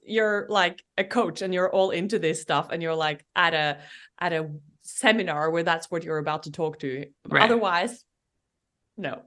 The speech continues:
Speaker 1: <laughs> Yeah, yeah, yeah.
Speaker 2: Oh my God, I love
Speaker 1: Awesome.
Speaker 2: it. Um, here's a question I have for you. Because you're into self-development and I know you love all these things,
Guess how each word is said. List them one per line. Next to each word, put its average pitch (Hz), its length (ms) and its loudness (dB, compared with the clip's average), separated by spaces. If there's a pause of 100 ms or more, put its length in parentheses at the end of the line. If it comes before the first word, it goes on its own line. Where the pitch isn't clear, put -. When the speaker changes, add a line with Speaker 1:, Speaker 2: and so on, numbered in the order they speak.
(120)
Speaker 1:
<laughs> - 0 - (1900)
Yeah, 165 200 0
yeah, 151 120 -2
yeah. 160 160 -8 (580)
Speaker 2:
Oh 196 60 0
my 185 140 0
God, 170 200 2
I 156 60 0
love 160 140 2
Speaker 1:
Awesome. 131 160 -6
Speaker 2:
it. - 60 -20 (640)
Um, 214 440 6
here's 277 240 6
a 285 40 0
question 220 300 2
I 156 60 2
have 147 180 2
for 143 80 -2
you. 247 340 2
Because 226 500 4
you're 214 140 4
into 180 200 0
self-development 147 680 -2
and 151 100 0
I 135 60 4
know 143 140 0
you 143 160 0
love 139 180 0
all 139 120 2
these 139 200 -4
things, 185 320 -2